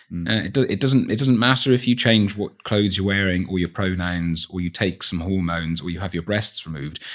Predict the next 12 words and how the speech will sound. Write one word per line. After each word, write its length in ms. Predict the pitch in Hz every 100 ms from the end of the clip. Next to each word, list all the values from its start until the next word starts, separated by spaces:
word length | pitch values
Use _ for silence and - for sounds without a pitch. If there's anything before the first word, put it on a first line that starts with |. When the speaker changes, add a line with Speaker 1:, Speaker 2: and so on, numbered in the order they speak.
| - - _
Speaker 2:
Y-, 140 | - -
y-, 140 | 135 - -
you, 160 | 120 -
you 160 | 110
cannot 420 | 110 - 127 123 -
change 400 | 117 110 101 -
the 80 |
sex 540 | 85 101 78 - - - _ _ _ -
that 80 |
you 180 | 62 92
are. 400 | 107 104 67 58 - - - 85
Speaker 1:
Mm. 180 | 85